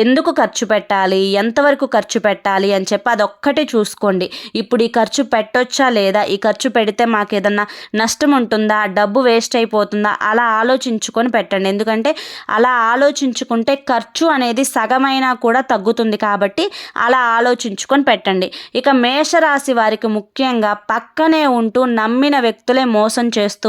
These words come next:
ఉంటారు. కాబట్టి మీతో ఎవరైనా కానీ క్లోజ్గా ఉన్నారు కదా, వీరు మాతో అన్నీ వాళ్ళు చెప్పుకుంటున్నారు కదా, వాళ్ళ కుటుంబ విషయాలు కూడా మాతో పంచుకుంటున్నారు కదా అని చెప్పి పొరపాటున కూడా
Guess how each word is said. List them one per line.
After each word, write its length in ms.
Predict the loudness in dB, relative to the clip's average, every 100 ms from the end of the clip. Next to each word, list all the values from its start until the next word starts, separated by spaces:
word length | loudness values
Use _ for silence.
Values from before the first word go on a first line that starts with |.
| 0
ఉంటారు. 340 | 0 -2 -2 -2 -2
కాబట్టి 420 | -2 -2 0 -2 -4 -10 -8 0 2
మీతో 360 | 2 0 2 2 4 2
ఎవరైనా 440 | 2 0 0 -2 -2
కానీ 280 | -2 0 0 -2 -4 0
క్లోజ్గా 560 | 4 4 4 2 2 2 0
ఉన్నారు 380 | 0 0 0 0
కదా, 220 | 0 0 0 -4 -16 -6 -2
వీరు 200 | 2 2 2
మాతో 320 | 0 0 2 2
అన్నీ 280 | 2 0 0 2
వాళ్ళు 220 | 2 0 0
చెప్పుకుంటున్నారు 800 | -2 -2 0 0 2 0 0 2 2
కదా, 180 | 2 0 -6 -8 -2
వాళ్ళ 160 | 2 2 0
కుటుంబ 300 | 0 2 4 4
విషయాలు 380 | 2 0 0 0 0
కూడా 160 | 2 2 0
మాతో 260 | 0 -2 -2
పంచుకుంటున్నారు 760 | -2 -2 -2 -2 -2 -2 -2 -2 -2
కదా 160 | 0 -2
అని 120 | -2 -4
చెప్పి 280 | -2 -2 -4 -6 -20 -8 0
పొరపాటున 760 | 2 2 0 0 0 -2 -2 -2 0
కూడా 260 | 0 2